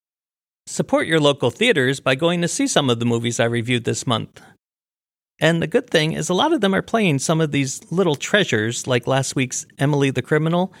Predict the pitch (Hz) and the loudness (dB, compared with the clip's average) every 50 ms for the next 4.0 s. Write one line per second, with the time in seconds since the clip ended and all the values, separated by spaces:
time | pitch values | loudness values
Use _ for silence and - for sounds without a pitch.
0 | - - _ _ - 151 135 147 175 190 185 202 196 190 175 160 165 170 170 170 | -20 -20 _ _ -4 -2 -2 0 0 0 2 2 2 2 2 2 2 2 2 2
1 | 175 170 156 147 165 160 165 156 165 156 151 - - - - - - - - - | 2 2 2 2 0 0 0 0 0 0 0 0 -2 -2 -2 -4 -6 -10 -18 -20
2 | _ _ _ _ _ _ _ _ - _ _ _ _ _ _ _ _ _ _ _ | _ _ _ _ _ _ _ _ -20 _ _ _ _ _ _ _ _ _ _ _
3 | - - - 156 156 151 165 - 302 320 262 185 151 135 123 120 131 156 - - | -12 -4 -4 -2 -2 0 0 0 2 2 4 4 4 4 4 2 2 0 -2 -4